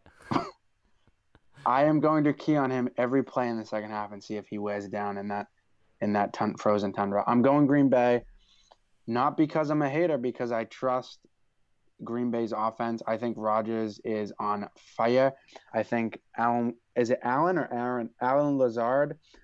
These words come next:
Speaker 2: I think, is starting to emerge back from his injury. You still got Devontae, you got Tonyan, you got the three-headed horseman in the backfield, so I'm going Green Bay.
Speaker 1: I will ride with the Bucs here out of pure,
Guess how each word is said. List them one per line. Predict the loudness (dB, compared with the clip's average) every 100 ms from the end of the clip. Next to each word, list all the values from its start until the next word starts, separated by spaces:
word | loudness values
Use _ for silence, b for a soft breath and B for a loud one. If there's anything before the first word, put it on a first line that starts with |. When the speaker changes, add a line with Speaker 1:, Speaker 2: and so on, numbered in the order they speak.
| b
Speaker 2:
I | -6 -4
think, | -4 -4
is | -4
starting | -2 -2
to | -4
emerge | -4 -2 -4 -2
back | -2 -2 -4
from | -8
his | -6 -2
injury. | -2 2 2 4 0 -4 _ _ _
You | -4 -4 -4
still | 0 2
got | 4 2
Devontae, | 0 0 -2 -2 0 0
you | 0
got | -4 -6
Tonyan, | -8 -6 -4 -4 -2
you | 0
got | 0 0
the | -2 -2 -4 _ _ _ _ _ _ _ -12
three-headed | 0 2 4 4 2
horseman | 2 2 2 0 -6 -4
in | -4
the |
backfield, | -2 -2 -2 -6 -4 -4 -6
so | -8 -6
I'm | -4 -6
going | -6 -4
Green | -4 -4 0
Bay. | 0 0 -4 _ _ _ _ _ _ _ _ _ _ _ -6
Speaker 1:
I | -2 0 0
will | 0 -2 0
ride | 0 2 0
with | -6 -8
the |
Bucs | -4 -2 -2 -6
here | -6 -4 -4 -4
out | -4 -4
of | -6 -10
pure, | -12 -8 -6 -4 -2 -2 -6 -14